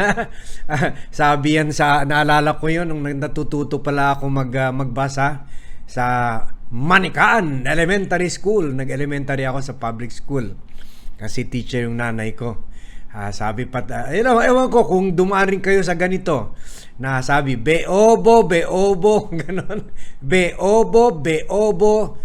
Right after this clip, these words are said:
equals bright." <laughs> "Beobo, beobo equals bright." So, wala, wala bang alam sa batas?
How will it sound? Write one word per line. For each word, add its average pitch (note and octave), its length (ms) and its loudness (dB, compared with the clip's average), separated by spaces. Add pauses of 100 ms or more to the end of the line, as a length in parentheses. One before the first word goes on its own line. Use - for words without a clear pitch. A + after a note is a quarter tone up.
(220)
equals F3+ 800 4
bright." B2 640 0 (240)
<laughs> F3 80 -4 (2500)
"Beobo, F#3 1040 4
beobo F#3 640 2
equals D#3+ 480 -2
bright." C3 640 0 (480)
So, B2 480 -2 (320)
wala, C3 320 0
wala C#3+ 320 2
bang D3+ 240 0
alam E3 240 4
sa E3+ 160 0
batas? F3+ 720 6